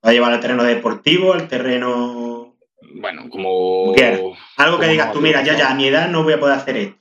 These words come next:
Speaker 1: Lo que te hubiera, te gustaría hacer y ya sepas que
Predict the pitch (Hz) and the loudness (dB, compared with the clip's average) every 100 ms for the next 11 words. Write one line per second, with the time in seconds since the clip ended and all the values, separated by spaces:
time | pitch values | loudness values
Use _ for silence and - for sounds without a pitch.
0 | _ 113 127 139 139 202 196 - _ - | _ -2 0 2 4 4 2 -4 _ -2
1 | 139 139 185 180 - 214 240 - _ _ | -2 0 2 0 2 0 0 -6 _ _
2 | _ _ 143 147 156 151 - _ - 160 | _ _ 2 2 2 -2 -8 _ -2 0
3 | 165 - 135 117 - | 0 -4 -4 -6 -8